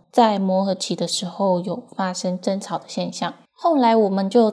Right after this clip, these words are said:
真的受不了，就坐下来好好的和对方沟通一下，到底是为什么？明明我们都这么的爱对方，但是相处起来却经常性的去伤害到对方。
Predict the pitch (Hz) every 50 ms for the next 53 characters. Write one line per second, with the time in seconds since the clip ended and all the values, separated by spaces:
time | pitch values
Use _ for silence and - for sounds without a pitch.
0 | - - _ - 226 220 226 220 208 196 185 190 - 240 220 208 214 214 202 196
1 | 180 165 165 - 208 185 185 185 - 214 196 190 - 220 185 175 165 156 - -
2 | - 190 185 180 - 190 180 170 170 165 - - 214 196 196 196 - 233 202 196
3 | 190 - 214 196 202 202 - - - _ _ _ - 262 254 262 262 - 269 254
4 | 226 214 - 233 214 196 214 - _ _ - 269 240 208 - 196 190 185 - 240
5 | 233 226 254 277 254 220 214 - - 190 175 160 - 294 - _ _ _ 240 240
6 | 247 262 269 269 277 277 262 226 202 190 185 190 - 220 220 220 220 - - 233
7 | 214 196 185 180 175 - 190 185 170 - - 226 208 190 190 - 202 185 180 180
8 | 208 180 175 180 180 - - - _ _ - 269 254 247 240 247 269 247 233 226
9 | - 254 240 240 240 - 233 202 196 - 202 180 175 180 175 - - 208 190 190
10 | 190 - - - _ _ - - 220 220 226 226 - 220 185 185 185 - 220 208
11 | 190 190 190 180 175 175 - - - 196 180 175 180 - 208 180 190 196 214 180
12 | 175 - 190 175 180 - 180 165 165 - - 269 - - - -